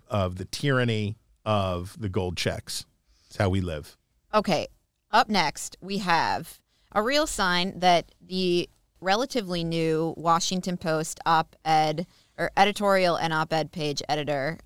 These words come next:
Speaker 2: David Shipley, who came over from Bloomberg to replace the late Fred Hyatt, is making his mark with an editorial. The Washington Post published an editorial against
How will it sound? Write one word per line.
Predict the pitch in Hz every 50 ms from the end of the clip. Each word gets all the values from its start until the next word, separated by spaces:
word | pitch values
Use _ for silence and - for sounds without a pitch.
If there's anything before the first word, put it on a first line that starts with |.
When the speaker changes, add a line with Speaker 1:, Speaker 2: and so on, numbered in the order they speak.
| _ _
Speaker 2:
David | - 185 185 185 170 175 170 160
Shipley, | - - - - 247 - - 165 160 151 160
who | 208 190
came | 180 - 185 175 175
over | 175 165 - 175 175
from | - - 160 151
Bloomberg | - 170 185 190 190 175 160 156 147 143 151 160 - - - - _ _ _ - -
to | - 175 170
replace | 175 175 - - - 185 185 190 185 -
the | - - 175
late | 165 160 160 160 160 151 -
Fred | _ - _ - 175 165 156 165
Hyatt, | - - 180 190 180 165 151 147 165 170 - -
is | 175 180 170 170
making | 170 175 185 196 190 - 208 196 196
his | 220 196 180 170 170
mark | 160 170 190 240 - 156 135 156 - - - - _ _ _ _ _ -
with | 170 180 185 180 185 - - - _ _ _ _ _ _ _ _
an | - 190 175 -
editorial. | - 196 233 311 - - - 190 170 160 156 151 156 160
The | 160 180
Washington | 180 185 196 - - 214 214
Post | 202 214 180 180 -
published | - - 190 170 185 190 - -
an | 185
editorial | 180 170 170 165 - 269 285 269 247 214 196 185 180 175 - - - _ _
against | - 202 185 - - 208 214 269 294 220 - - - - - - - -